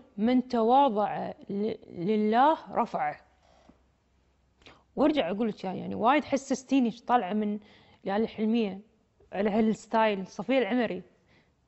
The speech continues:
بعد مو تزعلين، ترى صفيه العمري فنانه، فنانه ونجمه. منو يا بخته من يكون، آه، اللي ينقال له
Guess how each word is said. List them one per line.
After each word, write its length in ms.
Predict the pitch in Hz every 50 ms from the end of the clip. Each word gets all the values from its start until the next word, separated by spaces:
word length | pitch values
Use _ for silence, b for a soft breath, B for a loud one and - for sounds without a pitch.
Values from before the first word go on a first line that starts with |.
| _ _ _ - 190 131 - - - -
بعد 280 | - 151 170 170 180 190
مو 120 | 202 226
تزعلين، 580 | 247 - 285 233 240 226 247 254 269 269 262 220
ترى 120 | - -
صفيه 280 | 185 - 180 - 226 233
العمري 380 | 220 185 190 233 240 233 226 -
فنانه، 640 | - 220 220 233 254 269 262 233 214 196 202 220 - _ _ _ _ _ b b b b b b b -
فنانه 500 | 190 202 208 220 247 269 277 254 254 226
ونجمه. 520 | 226 226 262 285 196 220 233 220 202 180 - - _ _ _ _ _ _ _ _ _ b b b b b b b b
منو 360 | - 226 302 339 330 277 247
يا 120 | 240 247
بخته 320 | 285 349 - - - - 277
من 160 | 247 240 240
يكون، 560 | 247 233 240 - 233 240 220 165 160 156 156
آه، 320 | 151 156 - 147 - - 170 b b b b b b b b b b b b b _ _ _ _ _ _ _ _ _ _ -
اللي 160 | 208 220 220
ينقال 500 | 233 240 233 233 208 247 254 254 233 208
له 120 | 185 175